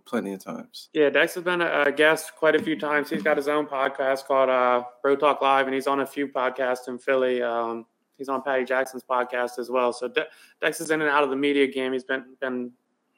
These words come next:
Speaker 2: been doing it for a while now. So
Speaker 1: Mm-hmm.
Speaker 2: he's, uh, I mean, Del-, Dex is well-versed in multimedia.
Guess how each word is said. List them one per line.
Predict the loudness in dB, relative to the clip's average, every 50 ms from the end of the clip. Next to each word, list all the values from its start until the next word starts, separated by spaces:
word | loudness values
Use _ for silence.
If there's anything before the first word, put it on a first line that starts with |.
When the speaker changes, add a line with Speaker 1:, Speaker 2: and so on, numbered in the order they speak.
| _ _ _ _ _ _ _ _ _ _ _
Speaker 2:
been | -8 -8 -4
doing | -2 0 0 0
it | -2 -4
for | -4 -6 -4
a | 0 4
while | 4 6 6 4 2 0
now. | -2 -2 -2 -2 -4 -6 -8 _ _ _ _ _ _ _
So | _ -4 0 0
Speaker 1:
Mm-hmm. | 2 2
Speaker 2:
he's, | 2 0 0 2 2
uh, | 4 4 4 2 0 -2 -8 _ _ _ _ _ _ -20 _ _ _ _ _ _ _
I | -4
mean, | -2 -2 0 4
Del-, | 4 4 6 4 2 0 -2
Dex | 0 0 0 0 -2
is | -8 -12 -14 -14 -20 -20 _ _
well-versed | _ 4 6 8 8 8 6 6 4 4 4 4 2 0 -12 _ -20 -20 _ _ -10
in | -8 -2
multimedia. | 0 0 0 0 0 -4 -2 0 0 0 0 -2 -4 -4